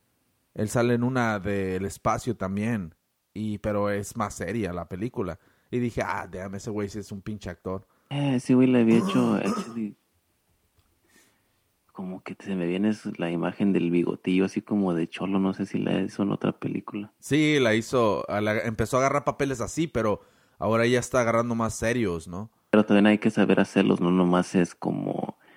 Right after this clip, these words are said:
Speaker 2: o sea, yo entiendo que dices, "Ah, no, que no, no, no más den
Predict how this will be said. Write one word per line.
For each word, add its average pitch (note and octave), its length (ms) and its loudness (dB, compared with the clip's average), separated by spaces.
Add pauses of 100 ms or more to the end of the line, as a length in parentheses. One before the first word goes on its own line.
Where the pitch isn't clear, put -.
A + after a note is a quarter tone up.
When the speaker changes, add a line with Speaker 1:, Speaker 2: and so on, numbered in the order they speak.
(540)
Speaker 2:
o - 140 -2
sea, E2+ 440 2 (460)
yo - 140 0
entiendo F#2 320 4
que F#2 60 2
dices, F2 140 -2
"Ah, F#2 160 -2
no, F2+ 240 0
que - 80 -8
no, E2+ 120 -2
no, F2 360 0
no F#2 200 0
más F2 260 0
den E2+ 460 -2